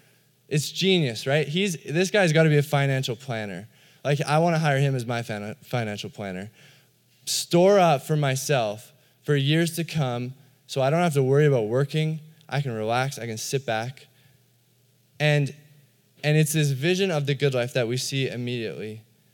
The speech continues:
And yet, ultimately, God shows up. And what does he do? He rebukes the man.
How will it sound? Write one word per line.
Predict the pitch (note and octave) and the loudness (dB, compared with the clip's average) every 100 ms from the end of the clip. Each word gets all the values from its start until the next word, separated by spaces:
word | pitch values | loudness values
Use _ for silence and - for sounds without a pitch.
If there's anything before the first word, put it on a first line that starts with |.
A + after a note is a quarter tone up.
| _ _ _ C#3 | _ _ _ -4
And | D3+ | 0
yet, | D#3 D3 | 2 2
ultimately, | D#3 E3+ E3+ D#3+ G#2 B2 | 0 -2 -2 -4 -4 -6
God | A#2+ C#3+ C3+ A2+ F2 - | -2 -2 0 -2 -8 -20
shows | - - D#3 C3+ B2 | -14 -6 -2 0 0
up. | A#2 F#2+ _ C3 | -4 -6 _ -6
And | C#3 | -4
what | |
does | D3 | -2
he | C3 | -4
do? | A2+ | -6
He | A2 B2+ | -6 -4
rebukes | C3 A2+ D3 D3 - | -4 -4 -6 -6 -6
the | C3+ | -8
man. | A#2+ G#2+ G2+ | -6 -8 -10